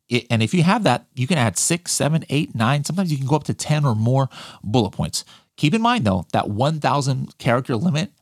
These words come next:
for indexing still applies. So go ahead and fill those, you know, bullet points up, but those are more for, like,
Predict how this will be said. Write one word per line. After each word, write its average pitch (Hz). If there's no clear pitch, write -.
for 98
indexing 123
still 110
applies. 135
So 107
go 139
ahead 175
and 127
fill 123
those, 156
you 127
know, 107
bullet 135
points -
up, 160
but 113
those 135
are 120
more 117
for, 107
like, 98